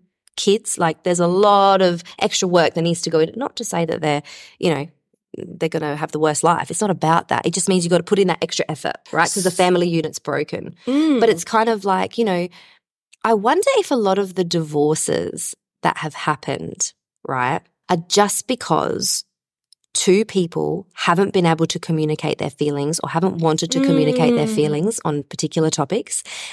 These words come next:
Speaker 1: And then it just gets to a point where you end up in this comfort zone of resentment, hatred,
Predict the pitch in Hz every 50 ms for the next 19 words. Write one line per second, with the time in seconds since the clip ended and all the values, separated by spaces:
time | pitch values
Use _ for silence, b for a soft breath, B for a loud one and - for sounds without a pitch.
0 | B B 170 170 165 170 165 156 - - - - 196 196 190 - - - - 196
1 | - - - - - - 180 165 - - - 185 175 160 156 - - 156 151 147
2 | 147 151 156 - - 165 170 170 180 175 170 - 170 160 156 156 147 - - -
3 | - - - 185 196 190 - 202 - 165 156 160 156 151 147 147 147 156 B B
4 | B B B B B _ - 165 151 147 151 147 147 147 151 - - - - _
5 | _ _ _ _ _ _ _ _ - 156 151 - 220 233 - - 202 208 208 202
6 | 196 196 196 - - _ _ _ _ _ _ - - - - 226 214 - - -
7 | - 185 175 170 170 165 165 175 170